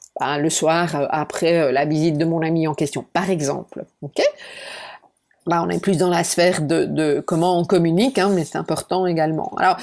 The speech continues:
dernière peur que j'ai envie d'aborder, hein, une fois de plus, il peut en avoir toute une série d'autres, c'est la peur d'être vu tel que nous sommes, et surtout si on, on est, on n'a pas une estime de nous très, euh, très haute, si on a un syndrome de l'imposteur, euh, un complexe, euh,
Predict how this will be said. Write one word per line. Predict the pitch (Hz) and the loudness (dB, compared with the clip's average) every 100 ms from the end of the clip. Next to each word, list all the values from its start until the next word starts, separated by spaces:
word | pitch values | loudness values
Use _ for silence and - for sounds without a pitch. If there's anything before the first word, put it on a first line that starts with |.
| - - - | -10 -14 -8
dernière | 170 214 254 240 240 247 240 220 - | -2 0 2 2 2 4 2 2 2
peur | 247 240 | 2 2
que | - | 2
j'ai | 202 | 2
envie | 190 190 | 4 4
d'aborder, | 190 165 180 151 202 240 | 4 4 2 2 2 4
hein, | 196 | 2
une | 175 | 0
fois | 147 | -4
de | |
plus, | - 196 - | -2 -4 -4
il | |
peut | - | -6
en | 156 | -4
avoir | 156 160 | -2 -2
toute | 151 - | -2 -4
une | 185 | -4
série | 170 151 160 | -2 -2 0
d'autres, | 302 - | 0 2
c'est | 190 160 - - | 0 0 -4 -2
la | - | 0
peur | 190 320 302 | 2 2 2
d'être | 247 - | 2 2
vu | 208 240 359 | 2 4 4
tel | 359 320 311 | 4 2 2
que | 302 | 2
nous | 254 | 2
sommes, | 247 180 170 254 | 2 2 2 2
et | 269 165 | 0 -2
surtout | 175 - 294 370 | -4 0 2 2
si | 220 214 226 | 2 2 4
on, | 196 175 - | 2 0 -4
on | - - 156 | -8 -6 -4
est, | 151 151 151 - - - | -2 -2 -4 -6 -14 -8
on | |
n'a | |
pas | - 226 | 0 2
une | 262 | 2
estime | 220 - 220 | 2 2 2
de | 208 | 4
nous | 208 202 233 | 4 4 2
très, | - - 202 214 190 | -2 -2 2 6 6
euh, | 156 | 4
très | 151 - 160 | 0 -2 0
haute, | 147 185 240 247 - | 2 4 4 2 -2
si | 202 | -2
on | 190 180 | 0 -2
a | |
un | 170 165 | -2 0
syndrome | 190 190 180 202 196 | 2 2 4 4 4
de | 196 | 4
l'imposteur, | 175 165 - - - 151 190 226 202 | 2 0 -2 -4 0 2 4 2 2
euh, | 165 156 - - - - - | 2 2 0 -8 -16 -10 -6
un | 156 | -2
complexe, | 208 208 170 156 247 269 - | 2 2 2 2 2 0 -2
euh, | 143 | -2